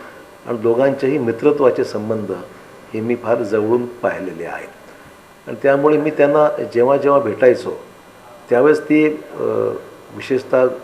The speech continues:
नांदेडचा मी पालकमंत्री होतो, अ, महसूल मंत्री होतो, कुर्ता गद्दीच्या कार्यक्रमाला, अ, धोरणात्मक निर्णय म्हणून त्यांच्याकडून, अ,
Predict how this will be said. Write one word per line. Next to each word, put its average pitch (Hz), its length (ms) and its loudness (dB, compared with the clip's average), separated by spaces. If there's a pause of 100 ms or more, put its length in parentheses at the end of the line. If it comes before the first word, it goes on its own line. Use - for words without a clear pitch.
(140)
नांदेडचा 117 520 0
मी 123 140 -2
पालकमंत्री 117 600 -2
होतो, 110 400 0 (640)
अ, 98 300 0 (240)
महसूल 107 340 -4
मंत्री 123 300 2
होतो, 123 360 0 (640)
कुर्ता 123 260 0
गद्दीच्या 120 500 2
कार्यक्रमाला, 117 760 0
अ, 110 400 -6 (260)
धोरणात्मक 117 500 0
निर्णय 117 420 0
म्हणून 113 260 -2
त्यांच्याकडून, 117 640 -4 (600)
अ, 110 380 4